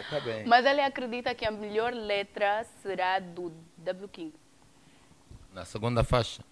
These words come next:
Speaker 2: Uhum.
Speaker 1: <clears throat>
Speaker 2: Na
Speaker 1: Olha,
Speaker 2: música que estão prestes a lançar.
Speaker 1: eu vou ser bem sincero e vou já pedir a minha sincera desculpa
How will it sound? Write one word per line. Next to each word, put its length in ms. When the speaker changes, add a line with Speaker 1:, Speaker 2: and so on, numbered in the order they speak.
Speaker 2:
Uhum. 360
Speaker 1:
<clears throat> 220
Speaker 2:
Na 120
Speaker 1:
Olha, 120
Speaker 2:
música 220
que 80
estão 240
prestes 400
a 60
lançar. 480
Speaker 1:
eu 80
vou 140
ser 160
bem 160
sincero 460
e 140
vou 180
já 160
pedir 260
a 60
minha 180
sincera 480
desculpa 500